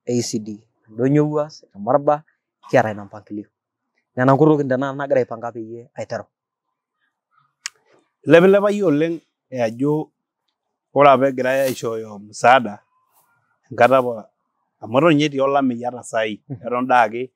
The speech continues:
Speaker 1: Mhm.
Speaker 2: aa ketasha eton ninye itu itosha nkuji-, eh, nkujit, inki-, inkishu, ore taata nkishu ake,
Speaker 1: Mhm.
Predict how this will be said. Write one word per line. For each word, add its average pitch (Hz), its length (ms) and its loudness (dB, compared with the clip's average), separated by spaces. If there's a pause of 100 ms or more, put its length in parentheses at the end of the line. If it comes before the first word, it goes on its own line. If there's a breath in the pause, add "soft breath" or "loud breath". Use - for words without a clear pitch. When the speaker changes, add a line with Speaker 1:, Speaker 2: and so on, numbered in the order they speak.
(140)
Speaker 1:
Mhm. 120 220 -20 (140)
Speaker 2:
aa 107 200 4
ketasha 127 380 0
eton 131 160 -4
ninye 120 160 -12 (200)
itu 110 120 -18
itosha 110 320 -14
nkuji-, 120 460 -12
eh, 107 1000 -20 (220)
nkujit, 110 380 -6
inki-, 107 240 -14 (360)
inkishu, 131 560 -8
ore 139 200 0
taata 127 260 0
nkishu 139 300 -2
ake, 135 240 -2 (100)
Speaker 1:
Mhm. 123 180 -12